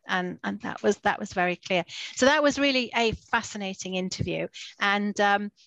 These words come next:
as I said at the end of last week's episode, listeners, we've got some nice, um, bunch of people lined up for our next batch of recordings. So if you'd like to be counted amongst the next people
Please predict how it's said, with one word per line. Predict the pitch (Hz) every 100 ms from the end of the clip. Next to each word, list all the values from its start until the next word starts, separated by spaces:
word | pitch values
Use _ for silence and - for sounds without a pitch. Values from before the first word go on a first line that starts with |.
| - 233
as | 262
I |
said | 269 262 240
at | 208
the | 220
end | 220 214
of | 196
last | 208 214 214 -
week's | 196 180 - -
episode, | 214 - 185 185
listeners, | 190 - 190 185 208
we've | 226 214
got | 233 254 -
some | - 220 208 208 - _
nice, | 220 226 247 - - -
um, | 190 185 170 - _ _
bunch | 208 190 -
of | -
people | - 208 - 185
lined | 190 202 214 202
up | 196 -
for | - 196
our | 190
next | 190 208 - - - - - - - _ -
batch | 190 - -
of | -
recordings. | - 202 202 254 320
So | - 190
if | -
you'd | 233 226
like | 220 247 262
to | -
be | 208
counted | - 196 190 196
amongst | 190 185 - - 196
the |
next | 190 - - -
people | 208 202 202 190